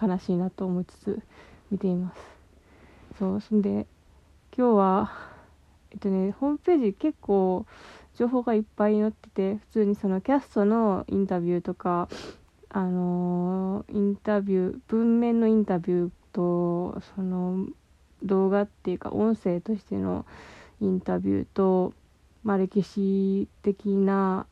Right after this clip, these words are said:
資料と、あとはね、その、えっと、写真がいっぱい載ってて、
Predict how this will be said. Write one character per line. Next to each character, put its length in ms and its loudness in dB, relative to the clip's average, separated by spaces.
資 240 -2
料 400 0
と、 440 2
あ 100 -4
と 160 -4
は 220 2
ね、 420 -2
そ 100 -4
の、 340 -2
え 160 2
っ 20 -2
と、 320 0
写 180 0
真 220 2
が 80 4
い 60 6
っ 20 2
ぱ 160 -4
い 60 0
載 100 -2
っ 40 -8
て 140 -20
て、 340 -2